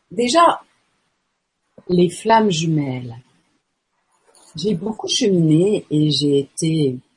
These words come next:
apprendre, j'ai fait des formations dans beaucoup de, d'écoles différentes, on pourrait dire. Et je suis, euh, en effet très connectée par rapport à la dimension divine de l'être.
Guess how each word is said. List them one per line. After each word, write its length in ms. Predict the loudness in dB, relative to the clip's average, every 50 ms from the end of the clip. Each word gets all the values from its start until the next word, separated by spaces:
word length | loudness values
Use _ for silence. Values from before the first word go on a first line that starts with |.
| _ _ _ _ _ _ _ _ _ _ _ _ -20 -20 _ _ -16
apprendre, 720 | -16 -16 -16 _ -6 -2 2 4 4 6 4 4 2 2 0
j'ai 100 | -2 -4
fait 140 | -6 -6
des 100 | -6 -6
formations 560 | -8 -6 -6 -6 -4 -4 -6 -6 -6 -4 -4 -4
dans 260 | -2 -4 -6 -8 -12 _ _ _ _ _ _ _ _ _ _ _ _ _ -16
beaucoup 380 | -10 -10 -10 -10 -8 -10 -8
de, 400 | -2 0 0 0 0 -2 -4 -6 -8 -10 -10 -12 -16 _ _ _ _ _ _ _ _ _ _ _ _ _ _ _ _ _ _ _ _ _ _ _ _ _ _ _ _ _ _ _ _ _ _ _ -16 -10 -6
d'écoles 440 | -4 -4 -4 -4 -2 0 0 0 0
différentes, 480 | -2 -8 -8 -6 -4 -4 -4 -4 -6 -8 -12
on 40 | -10
pourrait 240 | -10 -8 -10 -10 -10
dire. 240 | -10 -8 -10 -10 -10 -12 -20 _ _ _ _ _ _ _ _ _ _ _ 2
Et 360 | 6 6 6 6 6 2 -2 -6 -14 _ -12 -10
je 200 | -8 -6 -4 -4
suis, 640 | -4 -4 -4 -6 -6 -6 -6 -4 -2 -2 0 0
euh, 220 | 0 -2 -2 -6 -8 -10 -12 -14 _ _ _ _ _ _ -8
en 240 | -6 -4 -2 -2 -2
effet 440 | -4 -4 -6 -6 -4 -4 -4 -6 _ _ _ _ _ _ -16
très 260 | -14 -10 -8 -8 -8
connectée 720 | -6 -4 -2 -2 -2 -2 -4 -8 -4 0 2 2 2 2 -2 -6
par 120 | -10 -10
rapport 380 | -10 -10 _ -6 -6 -6 -4 -6
à 60 | -6
la 80 | -6
dimension 560 | -6 -6 -6 -6 -6 -8 -6 -6 -6 -6 -6 -10 -14 _ _ _ _ _ _ _ -14
divine 480 | -8 -4 -4 -2 0 2 2 2 0 -2
de 120 | -4 -6
l'être. 240 | -8 -8 -10 -12